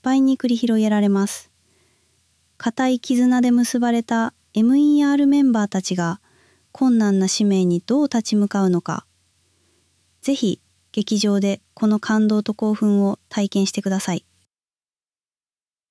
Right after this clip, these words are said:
次にアニメーション映画、チャオをご紹介します。アンデルセンの誰もが知る名作、人魚姫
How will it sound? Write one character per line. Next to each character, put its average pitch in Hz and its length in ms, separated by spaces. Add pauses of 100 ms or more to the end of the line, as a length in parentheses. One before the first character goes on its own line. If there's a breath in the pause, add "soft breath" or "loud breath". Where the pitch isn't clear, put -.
(2000)
次 226 120
に 185 280
ア 196 120
ニ 226 160
メ 285 160
ー - 20
シ 285 140
ョ 285 40
ン 277 80
映 262 120
画、 185 200 (260)
チ - 120
ャ 359 80
オ 247 220 (100)
を 311 200
ご 208 100
紹 196 160
介 185 160
し - 100
ま 190 140
す。 - 180 (800)
ア 269 140
ン 302 80
デ 330 100
ル 302 80
セ 254 160
ン 214 80
の 202 100
誰 233 240
も 285 120
が 214 120
知 - 140
る 196 120
名 196 180
作、 196 360 (440)
人 277 180
魚 339 120
姫 214 340